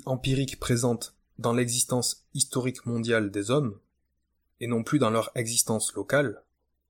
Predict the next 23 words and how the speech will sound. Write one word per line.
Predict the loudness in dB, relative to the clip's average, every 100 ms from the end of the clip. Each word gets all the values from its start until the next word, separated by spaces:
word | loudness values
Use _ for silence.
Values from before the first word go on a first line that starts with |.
| _ _
fermez | -6 -2 0
la | 0
parenthèse. | 2 0 0 -2 -4 -12 _ _ _ _ _ _ _ _ _ _ _ _ _ _ _ _ -6
D'une | 0 2
part | 6 6
donc, | 6 4 2 -6 _ _ _ _
ce | -2
développement | 4 8 8 8 6
des | 6 6
forces | 4 4
productives | 0 0 0 0 2 0 -6 _ _ _ -8
est | -2
une | 0 2
condition | 2 4 4 2
pratique | 2 2 2 -4 -6 -12 -6
absolument | -2 2 2 2 2
nécessaire, | 2 4 2 2 0 -2 -10 _ _ _ _ _ _ _ _ _ -2
parce | 2
que | 2
sans | 2 0
lui, | -2 -4 -6 _ _ _ _ _
seule | 4 8 8 6
l'indigence | 2 4 4 4 2 2 -2 -4